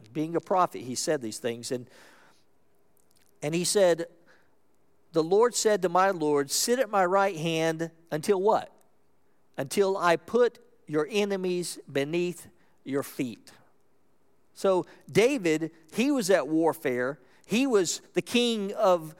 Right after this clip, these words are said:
the people of God, Israel, and he had a mandate to defeat God's enemies. And he prayed that God would win their battles for them, and they were dependent upon him to do that. And he is also a prophet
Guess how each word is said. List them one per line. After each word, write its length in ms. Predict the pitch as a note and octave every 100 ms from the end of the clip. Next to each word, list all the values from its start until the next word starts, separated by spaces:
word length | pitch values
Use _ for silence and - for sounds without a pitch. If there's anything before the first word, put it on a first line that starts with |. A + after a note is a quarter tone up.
| - -
the 120 | D#3
people 420 | G#3+ B3 A3+ F#3
of 160 | D#3 C#3+
God, 400 | G#3+ G#3 F#3+ F#3
Israel, 760 | A#3 A#3 D#3+ D3+ C#3+ D#3+ F3+ - _
and 100 | F3
he 140 | G3 C4
had 180 | B3
a 60 | F#3
mandate 1040 | E3 F3 G3 C#4+ A#3 D3 C#3 C#3 D#3 -
to 100 | F3+
defeat 480 | D#3+ D#3 - A#3 F#3+
God's 400 | E3 G#3+ B3+ E3
enemies. 800 | C#3+ B2+ A2+ G#2 B2+ F3+ - - _ _ _ _
And 260 | F3 F3+ F3+
he 340 | E3 A#3+ C#4+
prayed 480 | - G#3 F3+ F3+ E3+
that 180 | D3+ C#3+
God 440 | F3+ A#3+ C4 A3+
would 280 | D#3+ D#3+ D#3+
win 480 | E3+ E3+ G3 A3+ G#3+
their 220 | F3 D#3+
battles 520 | D#3 F3+ F#3 E3+ - -
for 260 | A3+ C#4
them, 500 | G3+ B2+ A#2 A#2 G#3+ - _ _ _ _ _ _ _ _ _ -
and 200 | C#3+ D3+
they 80 | F3+
were 100 | E3
dependent 480 | D#3 - G#3 F#3
upon 320 | F3+ - A#3 G3+
him 180 | D3 B2+
to 80 |
do 240 | B2+ G3+ F#3+
that. 420 | B2 G2+ A2+ - _ _ _ _
And 160 | F3+ F3+
he 240 | A3+ A#3+
is 180 | F#3 E3+
also 340 | B3+ C4 C4
a 100 | G3+
prophet 800 | - - A#3+ C4+ - D3 C#3 -